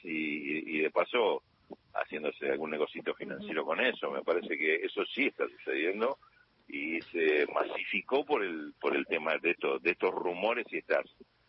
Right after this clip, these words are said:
Speaker 1: en el, en el caso de Coca-Cola no fue rumor, lo, lo directamente lo, lo tiró que, que, que iba a aumentar treinta y cinco por ciento el lunes. Este, esto no tiene precedente, que te,
Speaker 2: Mm.
Speaker 1: que te avisen diez días antes de que te van a aumentar lo-,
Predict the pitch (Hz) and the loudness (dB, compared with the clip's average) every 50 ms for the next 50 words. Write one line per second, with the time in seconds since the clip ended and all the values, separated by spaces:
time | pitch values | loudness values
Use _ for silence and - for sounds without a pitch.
0 | - - _ - 76 76 85 90 95 92 87 87 85 82 78 78 80 82 - 110 | -20 -20 _ -8 -4 -2 -2 0 0 0 2 2 2 0 0 -2 -2 0 0 0
1 | - 110 87 80 82 80 - 98 98 - 123 123 107 85 80 78 - - 71 - | 0 -2 -2 -2 -2 -2 -2 -2 0 2 2 4 4 2 0 -2 -6 -6 -6 -6
2 | 82 85 78 62 57 60 64 64 67 67 - 78 71 67 - 80 85 87 76 71 | -4 -2 -2 -2 -2 -2 -4 -4 -4 -6 -4 -6 -6 -2 -2 -2 0 0 0 0
3 | - 64 65 65 67 67 - - 78 76 87 92 - 85 71 67 - 71 73 - | 2 0 0 0 -2 -2 -2 -2 0 0 0 2 2 2 0 0 -2 -4 -4 -4
4 | - - - - 69 69 73 67 62 64 65 67 71 67 - 78 73 - 73 71 | -6 -8 -10 -4 0 2 2 4 2 2 0 -2 -6 -4 -2 -4 -4 -4 -6 -10
5 | 69 - - - 73 73 71 71 71 - 73 71 71 73 73 85 90 78 65 57 | -12 -14 -16 -10 -8 -4 -4 -4 -4 -4 -8 -6 -4 -2 0 0 0 0 -2 -6
6 | - _ _ - - - - _ _ _ _ _ _ - - - - - 92 90 | -12 _ _ -20 -20 -20 -20 _ _ _ _ _ _ -14 -12 -12 -6 -2 -2 -2
7 | - - - 80 69 - 73 69 - - 71 - 85 73 71 64 - 55 - - | 0 0 -2 -4 -4 -6 -6 -6 -6 -6 -4 -2 0 0 0 0 -4 -6 -6 -4
8 | - 67 67 - - - 82 - - - 127 123 - - 113 95 107 104 104 107 | -4 -6 -6 -6 -6 -8 -8 -2 0 0 0 0 -2 -4 -4 0 0 0 2 2
9 | 107 98 98 - - 120 107 104 107 92 82 85 80 90 95 101 92 90 87 87 | 2 0 0 0 -2 -4 -2 -2 -2 -2 -2 -2 -4 -4 -4 -4 -4 -4 -4 0
10 | - 104 101 92 | 2 0 0 0